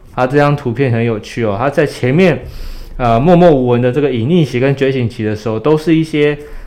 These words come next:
可能，呃，长期的 holder 或者是一些大型的机构，他们偷偷的在买。那到了疯狂期的时候啊，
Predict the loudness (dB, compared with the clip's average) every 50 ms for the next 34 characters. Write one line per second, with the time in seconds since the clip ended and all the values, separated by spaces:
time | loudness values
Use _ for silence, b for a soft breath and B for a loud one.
0 | B B -6 -6 -4 -4 -2 0 0 2 2 2 2 2 0 -2 -2 0 0 2
1 | 2 2 2 2 2 0 0 0 0 2 2 4 4 6 6 6 6 6 6 6
2 | 8 8 8 6 4 2 2 -2 -10 -8 -2 0 0 2 2 0 -2 -2 0 0
3 | 2 2 2 0 0 0 2 2 2 2 0 0 0 0 0 0 -2 -2 -2 -2
4 | -2 0 2 2 2 4 4 2 2 2 B B B B B B B B B B
5 | -2 -2 0 0 0 0 2 2 4 4 6 6 6 4 4 2 2 2 0 -2
6 | -6 -8 -10 -14 -20 -20 -20 -20 -20 -20 -20 -20 -20 -20 -20 -14 -6 -4 -2 0
7 | 4 6 6 6 6 6 6 6 6 6 6 4 2 2 -2 -4 -6 -6 -6 -6
8 | -6 -8 -8 -6 -6 -8 -8 -12